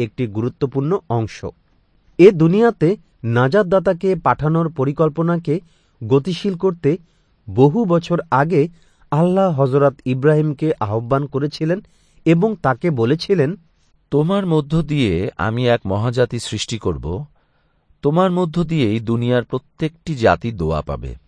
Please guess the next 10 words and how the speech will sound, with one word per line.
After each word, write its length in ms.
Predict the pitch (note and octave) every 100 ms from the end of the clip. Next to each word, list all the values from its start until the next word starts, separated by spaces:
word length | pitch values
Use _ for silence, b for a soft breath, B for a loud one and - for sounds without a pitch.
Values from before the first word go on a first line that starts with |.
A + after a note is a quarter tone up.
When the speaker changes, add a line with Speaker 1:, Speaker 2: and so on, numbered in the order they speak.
| _ -
Speaker 1:
এইভাবে 540 | G3 G3+ A3 A3 A3+ -
আমরা 280 | C3+ C#3 E3+
জানতে 400 | B2 A2+ G#2+ E3
পেরেছি 400 | C#3 C3+ - G3+
যে 220 | E3+ F3+ _ _
আল্লাহ 400 | C#3+ E3 A3 E3+ G3+ - -
হযরত 440 | D3+ E3 G3+ G#3 E3+
ইব্রাহিমকে 760 | C#3+ C3 E3 G3 G3 F3 G3 F#3 _ _ _ -
ইসরায়েল 420 | C#3+ C#3 F#3 G3
জাতির 400 | C3+ B2+ D#3